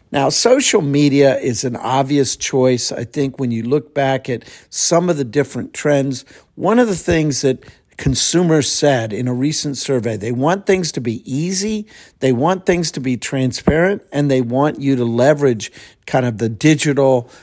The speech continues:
kind of medias out there as ways to communicate. So social media is a great way, but you've gotta do it in an interesting way. I feel like there's a lot of remodelers who just vomit projects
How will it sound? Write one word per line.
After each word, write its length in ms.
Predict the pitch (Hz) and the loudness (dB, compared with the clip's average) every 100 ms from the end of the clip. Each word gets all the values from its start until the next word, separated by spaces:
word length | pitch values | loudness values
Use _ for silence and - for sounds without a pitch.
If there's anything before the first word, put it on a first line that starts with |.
| _ | _
kind 180 | - 135 | -2 0
of 60 | 123 | 2
medias 520 | 135 196 196 127 107 | 2 4 4 4 4
out 320 | 135 143 - | 4 4 2
there 300 | 120 117 123 | 0 0 -2
as 240 | 113 120 | -2 -4
ways 360 | 131 127 123 113 | 0 0 0 -2
to 120 | - | -10
communicate. 680 | 104 123 117 113 101 - - _ _ - - - | -10 -6 -4 -6 -8 -16 -18 _ _ -20 -20 -20
So 420 | - - 165 143 - | -6 4 6 4 2
social 500 | - 202 240 - 262 | 2 4 4 2 0
media 480 | 143 147 151 131 104 | 0 0 0 -2 -4
is 160 | 117 | -6
a 60 | 120 | -8
great 420 | 101 127 151 175 | -6 -2 -2 -2
way, 420 | 127 131 127 135 135 _ | -4 -2 -2 -4 -8 _
but 240 | - 170 - | -8 -8 -8
you've 140 | 175 | -8
gotta 280 | 196 214 262 | -6 -2 -2
do 260 | 180 165 202 | 0 4 4
it 100 | 131 | 4
in 160 | 156 | 0
an 160 | 156 147 | 0 0
interesting 600 | 165 151 143 - 147 135 | -2 -4 -6 -4 -4 0
way. 280 | 135 113 - - - _ | 0 0 -6 -16 -20 _
I 160 | 147 | -2
feel 340 | 143 - 190 247 | -2 -2 0 2
like 240 | 208 170 | 4 2
there's 200 | 165 135 | 0 -4
a 40 | 117 | -4
lot 300 | 110 139 165 | -2 0 0
of 80 | |
remodelers 640 | 151 139 143 147 139 120 110 | 0 -2 0 0 0 -4 -8
who 60 | |
just 280 | 117 160 135 | -8 -8 -8
vomit 640 | 104 107 143 180 180 - _ | -10 -4 0 0 0 -6 _
projects 760 | - 143 156 123 92 - - | -4 0 0 -2 -8 -12 -18